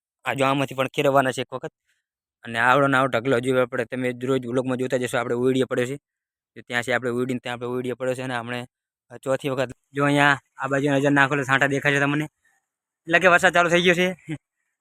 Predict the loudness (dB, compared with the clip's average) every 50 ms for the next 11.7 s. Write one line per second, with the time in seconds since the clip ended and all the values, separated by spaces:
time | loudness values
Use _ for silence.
0 | _ _ _ _ 2 2 2 2 0 -2 _ -2 2 2 2 6 6 4 4 6
1 | 4 4 6 6 6 6 4 4 4 4 4 6 4 4 2 2 2 0 0 2
2 | 2 2 4 6 6 6 6 4 4 4 4 2 4 4 4 4 4 2 0 0
3 | 0 0 2 0 -2 -4 -6 -16 -18 -18 -20 -20 -20 _ _ _ 0 0 2 4
4 | 4 6 8 8 6 6 4 4 6 4 4 4 4 4 4 4 4 2 -2 -8
5 | _ -2 0 0 2 2 2 4 6 6 6 6 6 4 4 6 6 6 6 4
6 | 2 2 0 0 -2 -4 -6 _ -20 -20 -20 -20 -20 _ _ _ _ _ _ _
7 | _ 0 4 4 6 4 6 4 6 6 6 6 6 6 6 6 6 4 4 4
8 | 4 2 4 4 6 6 6 6 6 4 4 4 2 2 2 0 0 4 2 4
9 | 4 6 4 6 4 4 2 0 -6 -6 -8 _ _ _ _ _ _ _ -2 0
10 | 2 2 2 2 4 4 4 4 4 2 0 0 2 2 0 2 0 -2 -2 0
11 | 2 2 2 2 2 2 2 0 2 0 0 0 -2